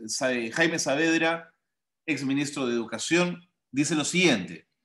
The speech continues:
"La vital interacción entre alumnos y maestros se perdió. Muchos niños pobres perdieron el acceso a un ambiente relativamente seguro. Para la mayoría de los estudiantes en el mundo,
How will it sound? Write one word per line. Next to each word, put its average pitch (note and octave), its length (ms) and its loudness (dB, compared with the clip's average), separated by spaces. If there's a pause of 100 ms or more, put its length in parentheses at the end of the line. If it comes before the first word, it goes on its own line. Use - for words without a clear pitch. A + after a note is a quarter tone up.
(680)
"La C#3 160 2
vital D3+ 260 4
interacción D#3+ 880 2 (140)
entre C3 380 0
alumnos F3 760 -2
y C3 120 2
maestros G#3 840 0 (400)
se - 240 -6
perdió. A2+ 340 0 (1300)
Muchos E3 280 0
niños E3+ 240 2
pobres F#3+ 420 0
perdieron D#3+ 380 2
el C#3+ 100 4
acceso F3+ 560 0
a D3 60 0
un D3 120 -2
ambiente F3 800 0
relativamente E3+ 840 0
seguro. D#3+ 580 0 (1040)
Para C#3 200 4
la C#3 100 4
mayoría C#3+ 560 2
de C#3 80 0
los B2 180 -4
estudiantes B2+ 680 -2
en A#2 100 -2
el A#2 100 2
mundo, E3+ 560 -2